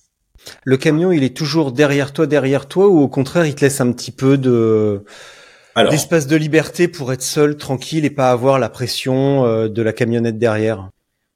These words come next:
Speaker 2: Ça fait
Speaker 1: C'est
Speaker 2: plaisir
Speaker 1: en-,
Speaker 2: ce que
Speaker 1: c'est
Speaker 2: tu
Speaker 1: en-,
Speaker 2: me dis.
Speaker 1: Ah.
Speaker 2: Ah ben, on se comprend, parce que moi, la pression de la camionnette, j'ai vraiment beaucoup de mal avec. Légalement, je suis obligé d'avoir le camion derrière moi tout le temps.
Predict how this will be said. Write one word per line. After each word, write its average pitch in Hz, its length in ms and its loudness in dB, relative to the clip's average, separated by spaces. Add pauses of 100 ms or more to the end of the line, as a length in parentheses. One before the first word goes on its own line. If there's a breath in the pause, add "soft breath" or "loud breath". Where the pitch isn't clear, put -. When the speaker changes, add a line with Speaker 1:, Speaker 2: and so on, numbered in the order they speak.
(320)
Speaker 2:
Ça - 180 0
fait 104 100 -4
Speaker 1:
C'est 107 180 0
Speaker 2:
plaisir 131 180 4
Speaker 1:
en-, - 40 0
Speaker 2:
ce 123 60 -6
que 113 60 -2
Speaker 1:
c'est 104 60 -2
Speaker 2:
tu 147 60 2
Speaker 1:
en-, 107 100 4
Speaker 2:
me 104 60 2
dis. 139 240 2 (600)
Speaker 1:
Ah. 123 360 -4 (760)
Speaker 2:
Ah 113 140 0
ben, 120 160 0
on 117 40 -6
se - 120 -4
comprend, 139 360 -2
parce - 160 2
que 104 300 -2
moi, 127 160 0
la 120 80 0
pression 127 280 -4
de 120 60 2
la 113 60 2
camionnette, 117 320 -2
j'ai 113 120 -2
vraiment 117 300 0
beaucoup 135 280 2
de 123 60 0
mal 120 140 4
avec. 117 400 -6 (680 soft breath)
Légalement, 143 840 0
je 127 100 -6
suis 135 300 -4
obligé 135 360 4
d'avoir 127 200 0
le 113 100 0
camion 123 280 0
derrière 113 260 -4
moi 123 160 0
tout 123 120 -6
le 107 80 -4
temps. 82 200 -10